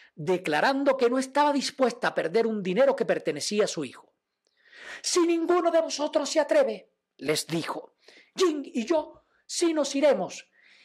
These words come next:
y no os necesitamos para encontrar el camino de vuelta.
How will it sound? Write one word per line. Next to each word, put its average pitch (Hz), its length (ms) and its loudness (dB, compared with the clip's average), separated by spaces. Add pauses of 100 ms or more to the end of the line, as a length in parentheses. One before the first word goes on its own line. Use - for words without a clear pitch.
(720)
y 220 120 -2
no 262 260 6
os - 120 -2
necesitamos 233 720 0
para 220 200 2
encontrar 220 500 0
el 220 140 0
camino 214 280 0
de 185 80 4
vuelta. 147 520 -4